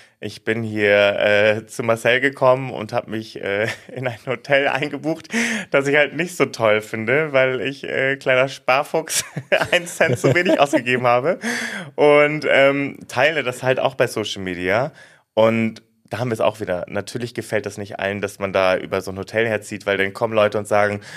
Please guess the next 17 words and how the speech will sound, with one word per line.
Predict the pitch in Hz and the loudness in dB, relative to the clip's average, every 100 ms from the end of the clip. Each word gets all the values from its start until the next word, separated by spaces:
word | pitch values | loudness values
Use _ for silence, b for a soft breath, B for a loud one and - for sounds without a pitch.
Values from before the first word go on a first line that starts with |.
| B B | B B
„Ja, | 104 107 117 | -10 -4 -2
sei | 117 113 | 2 0
doch | 110 104 | 0 -2
mal | 101 | -6
froh, | - 113 117 127 | -6 -4 2 4
du | 120 117 110 104 101 | 2 -2 -6 -8 -12
Snob, | - - 127 117 120 - 131 - | -12 -10 -2 4 4 2 -10 -4
irgendwie, | 107 110 104 107 | -4 -6 -6 -6
du | 104 107 107 104 | -6 -6 -6 -2
Rich | 107 120 - - | -2 -2 -4 -6
Bitch“ | 113 107 - | -4 -4 -4
oder | - 104 101 | -4 -2 -2
so, | 101 95 | -4 -8
wo | |
ich | 104 | -8
mir | 101 | -6
denke, | 98 98 98 101 98 - | -2 -2 0 2 2 -2